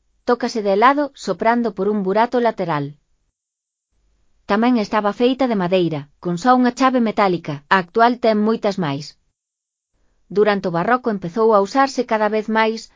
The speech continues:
sobre todo nos últimos anos do período. No barroco. A frauta tivo un papel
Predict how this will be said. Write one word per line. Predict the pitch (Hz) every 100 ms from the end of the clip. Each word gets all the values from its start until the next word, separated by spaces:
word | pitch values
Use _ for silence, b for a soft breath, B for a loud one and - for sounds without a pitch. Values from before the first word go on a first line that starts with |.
| _
sobre | - 202 190 185
todo | 254 262
nos | 240 185
últimos | 233 208 208 196 247
anos | 254 262
do | 233
período. | 190 175 165 143 147 _ _ _ _ _ _ _ _ _ _ _ _ _ _ _ -
No | 196 190
barroco. | 185 202 180 151 143 _ _ _ _ _ _ _ _ _ _ _ _ _
A | 190
frauta | - 262 269 262
tivo | 247 247 254
un | 240
papel | 220 233